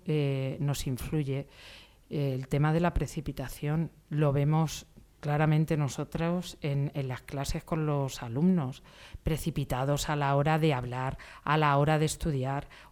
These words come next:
o no estudiar, <laughs> que, que se puede dar el caso. Eh, no sé, hay como una, una gran, eh, confusión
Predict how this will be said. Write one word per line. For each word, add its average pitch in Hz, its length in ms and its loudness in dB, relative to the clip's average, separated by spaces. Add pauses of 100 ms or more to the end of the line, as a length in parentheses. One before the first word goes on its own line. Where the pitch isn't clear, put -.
(100)
o 135 120 -6
no 131 100 0
estudiar, 160 540 -4
<laughs> - 0 -
que, 151 120 2
que - 280 -6
se 151 180 -6
puede 143 260 0
dar 135 160 0
el 131 120 -6
caso. - 340 -4 (680)
Eh, 147 320 -2
no 151 200 0
sé, 165 240 0
hay 156 160 2
como 170 300 6
una, 175 380 8
una 170 760 6
gran, 175 560 6
eh, 151 260 2
confusión 160 800 2